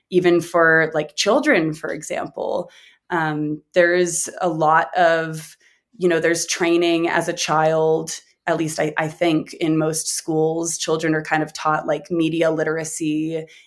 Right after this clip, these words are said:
and, like, regular literacy, how to read and write, um, because these are useful skills to have to,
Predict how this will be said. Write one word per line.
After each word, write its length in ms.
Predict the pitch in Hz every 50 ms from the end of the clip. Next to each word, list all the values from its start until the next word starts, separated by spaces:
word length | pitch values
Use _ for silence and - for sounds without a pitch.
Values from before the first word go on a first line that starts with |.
| _ _ -
and, 420 | 165 160 156 156 156 160 156 - - - _ _
like, 180 | 175 196 185 -
regular 360 | 185 233 233 339 240 202 185
literacy, 520 | 156 160 156 151 160 156 - - - -
how 180 | 156 - 165 170
to 80 | 170
read 220 | 160 160 160 165 160
and 160 | 156 156 151
write, 520 | 160 175 185 160 156 160 - - - - - - - - - _ _ -
um, 200 | 165 165 160 165
because 280 | 170 165 - 180 160
these 160 | 175 170 156
are 60 | 170 160
useful 400 | 151 160 156 156 - - 160 160
skills 500 | - - - 170 160 156 156 156 156 -
to 80 | - 165
have 640 | 156 160 156 160 165 175 160 165 170 175 - - - -
to, 520 | - - 160 156 156 156 156 156 156